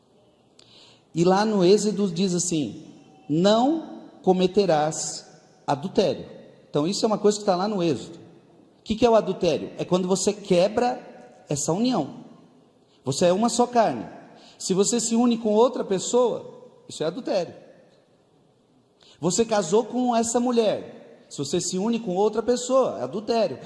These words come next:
Você casou com este homem. Se você se une com outra pessoa, é adultério. Então isso está desde o livro do Êxodo. Isso aqui eu tô lendo os dez mandamentos de Moisés. Ok? Depois,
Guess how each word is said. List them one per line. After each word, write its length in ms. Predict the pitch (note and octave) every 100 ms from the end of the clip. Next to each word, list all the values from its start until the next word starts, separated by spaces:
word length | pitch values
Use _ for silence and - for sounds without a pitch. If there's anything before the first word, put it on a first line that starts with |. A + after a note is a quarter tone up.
| -
Você 200 | E3 E3 G#3+
casou 360 | G#3 E3+ A3+
com 160 | A#3 A#3+
este 240 | A#3 B3
homem. 340 | A#3 G3+ C3+ G2+ - -
Se 160 | -
você 280 | F3 G3 G#3
se 200 | G#3+ G#3
une 240 | G#3 B3+
com 120 | A#3+ G3+
outra 240 | G3+ F#3+
pessoa, 840 | E3+ E3 - B3 D#3+ G2 - - -
é 40 | A#2
adultério. 600 | B2 G#3 A#3 A3+ E3+ - - - - _ _ _ _ _ _ _
Então 320 | C#3+ C#3 F#3
isso 240 | F3 G#3 G#3
está 300 | - F3 E3
desde 320 | C#3 G3+ G3
o 40 |
livro 200 | G#3 G3+
do 160 | F#3+ A#3
Êxodo. 440 | G3 A3 A#2 F2+ - - - _ _ _ _ _ _ _ _ _ _
Isso 160 | G#2+ C#3+
aqui 140 | D#3
eu 60 | F#3
tô 120 | G3
lendo 200 | F#3 F#3+
os 100 | C#3+
dez 240 | D#3+ F3
mandamentos 560 | F3+ F3+ D#3+ D3 D#3 E3
de 40 |
Moisés. 680 | G3 A#3+ F3 D3+ C3+ - - _ _ _ _ _ -
Ok? 500 | A2+ D#3+ B3 - - _ _ _ _ _ _ _ - -
Depois, 720 | F#3 G#3+ B3 F3+ - - -